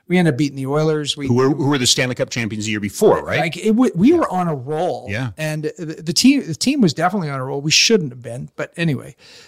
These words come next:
Speaker 1: So we get to the finals and, uh, win game one. And our owner, Norm Green, apparently was talking about what day they would have the parade.
Speaker 2: That's correct. Yeah.
Speaker 1: <laughs> And, "Rob,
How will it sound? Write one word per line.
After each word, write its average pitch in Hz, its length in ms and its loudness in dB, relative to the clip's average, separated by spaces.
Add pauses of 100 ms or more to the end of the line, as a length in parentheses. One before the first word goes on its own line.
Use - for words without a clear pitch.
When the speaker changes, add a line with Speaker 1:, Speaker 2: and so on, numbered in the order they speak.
Speaker 1:
So - 160 6
we 240 160 4
get 285 220 -2
to 202 120 0
the 170 100 -2
finals 170 680 -4 (120)
and, 156 500 -2
uh, 139 320 0 (1120)
win 233 260 8
game 202 220 4
one. 156 340 -4 (460)
And 160 480 -2 (220)
our 165 280 2
owner, 208 240 6
Norm 147 300 -2
Green, 147 560 0 (120)
apparently 233 640 2
was 156 180 0
talking 180 400 2
about 156 400 -2
what 185 280 0
day 175 220 0
they 156 140 -2
would 135 120 -2
have 110 220 -6
the - 80 -20
parade. 175 340 4
Speaker 2:
That's 104 240 2
correct. - 360 -4
Yeah. 110 160 2 (200)
Speaker 1:
<laughs> 240 100 10 (1040)
And, 190 300 2 (680)
"Rob, 311 400 4